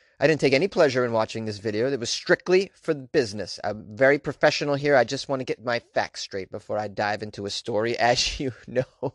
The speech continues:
I didn't enjoy it at all. That, um, woman taking off her shirt in a, in an ikea store. Um, it shows her wearing just a white shirt. Uh, it's like a button-down business shirt, like a,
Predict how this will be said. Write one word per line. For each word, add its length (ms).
I 120
didn't 380
enjoy 380
it 80
at 100
all. 400
That, 260
um, 360
woman 460
taking 320
off 160
her 100
shirt 380
in 140
a, 160
in 140
an 80
ikea 420
store. 320
Um, 320
it 120
shows 340
her 300
wearing 360
just 180
a 60
white 340
shirt. 500
Uh, 340
it's 140
like 80
a 40
button-down 600
business 340
shirt, 300
like 160
a, 100